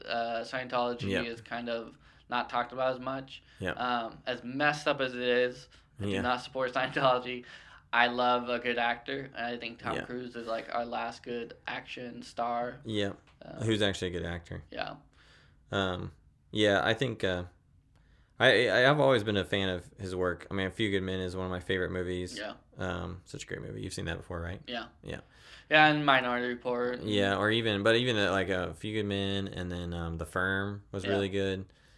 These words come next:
Speaker 2: Um, definitely, um, uh,
Speaker 1: Rain Man.
Speaker 2: Rain Man. Yeah, Rain Man's great.
Speaker 1: I have not seen Rain Man.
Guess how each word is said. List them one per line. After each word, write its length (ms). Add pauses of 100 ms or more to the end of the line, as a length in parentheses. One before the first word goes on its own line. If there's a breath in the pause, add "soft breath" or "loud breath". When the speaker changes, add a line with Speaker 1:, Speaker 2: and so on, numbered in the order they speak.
(200 soft breath)
Speaker 2:
Um, 500 (140)
definitely, 580
um, 420 (580)
uh, 60
Speaker 1:
Rain 140
Man. 220
Speaker 2:
Rain 260
Man. 320 (100)
Yeah, 260 (100)
Rain 200
Man's 200
great. 360 (180)
Speaker 1:
I 80
have 100
not 220
seen 220
Rain 200
Man. 520